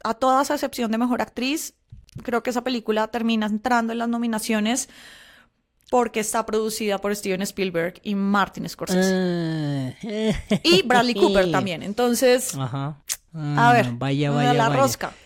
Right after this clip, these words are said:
Speaker 1: Yo ahí,
Speaker 2: Solamente
Speaker 1: yo ahí veo
Speaker 2: voy a
Speaker 1: rosca.
Speaker 2: Sí. <laughs> Solamente voy a decir una cosa sobre eso y me parece que me pa-, en sus justas proporciones al final,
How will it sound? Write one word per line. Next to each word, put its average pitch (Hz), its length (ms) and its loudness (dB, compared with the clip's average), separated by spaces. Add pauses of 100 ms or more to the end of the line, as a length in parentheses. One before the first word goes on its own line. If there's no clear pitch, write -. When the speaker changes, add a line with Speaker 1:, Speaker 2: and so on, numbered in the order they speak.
(440)
Speaker 1:
Yo - 80 -8
ahí, 247 80 6
Speaker 2:
Solamente 269 260 6
Speaker 1:
yo 294 60 4
ahí 294 100 4
veo 294 120 6
Speaker 2:
voy 302 80 8
a 294 40 6
Speaker 1:
rosca. 254 380 0 (360)
Speaker 2:
Sí. - 440 -8 (560)
<laughs> - 560 -20
Solamente 240 400 -2
voy 233 120 -2
a - 20 -2
decir 226 240 -2
una 196 140 2
cosa 214 240 -2
sobre 214 360 2
eso 185 140 0
y 226 40 -2
me 233 120 0
parece 165 360 0
que 196 340 -4 (300)
me 170 200 0
pa-, - 200 -12
en 170 220 2
sus 151 280 -2
justas 180 400 -2
proporciones 160 680 -2
al 170 100 -2
final, 139 480 0